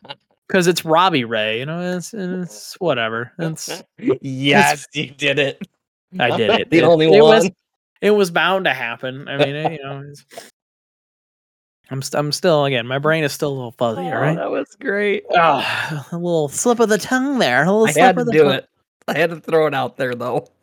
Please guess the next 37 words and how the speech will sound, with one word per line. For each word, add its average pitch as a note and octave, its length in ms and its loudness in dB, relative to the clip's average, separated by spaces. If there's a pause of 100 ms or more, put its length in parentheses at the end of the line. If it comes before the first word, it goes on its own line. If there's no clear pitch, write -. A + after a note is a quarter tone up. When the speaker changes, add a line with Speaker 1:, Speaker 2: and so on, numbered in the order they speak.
(140)
Speaker 1:
It's - 100 -20
like C3+ 120 -10
the A#2 80 -6
Washington B2 540 -4
football C3+ 380 -4
skins B2+ 360 -2
all B2 180 -2
over C3 300 -4
again, A#2 260 -4
Speaker 2:
It B2 80 2
Speaker 1:
isn't C3 140 6
it? E3 300 4
Speaker 2:
is. - 300 -10
<laughs> - 80 0
Speaker 1:
Uh, F3 300 4
so G3+ 140 2
the G3 100 4
Mariners, G#3+ 420 4
again, F#3+ 240 4
I, D#3 300 4
I - 20 2
think F3 240 0
they F3+ 160 2
were E3+ 200 0
kind E3+ 200 -2
of E3 80 -2
a D#3 40 0
stone's F3 400 0
throw F3 240 2
away D#3 400 4
from D#3 760 -2 (460)
a C3+ 100 0
decent D3 400 0
playoff D3+ 420 2
Speaker 2:
I D3+ 100 4
Speaker 1:
run. D3 160 2
I, B2+ 60 2